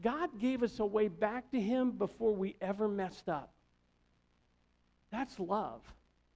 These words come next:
Before any of us ever messed up, God already gave us a way back. He wanted to make sure we were never lost and unredeemable. So it says that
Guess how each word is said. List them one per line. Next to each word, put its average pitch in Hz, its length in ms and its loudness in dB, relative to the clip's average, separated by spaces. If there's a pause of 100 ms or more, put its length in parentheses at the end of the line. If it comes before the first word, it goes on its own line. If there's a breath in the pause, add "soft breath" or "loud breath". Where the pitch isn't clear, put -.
(100)
Before 262 340 0
any 311 240 6
of 277 160 4
us 220 240 2
ever 285 320 2
messed 262 360 2
up, 202 240 0
God 233 200 2
already 208 300 0
gave 208 320 4
us - 160 -2
a 196 60 -2
way 180 180 -2
back. 170 380 -4 (640)
He 214 80 -2
wanted 262 280 4
to 233 60 0
make 220 160 0
sure 226 200 -2
we 202 140 2
were 190 120 4
never 185 220 2
lost 170 480 -2 (960)
and 170 240 0
unredeemable. 165 880 2 (840)
So 220 240 4
it 202 160 2
says 226 320 4
that 208 160 8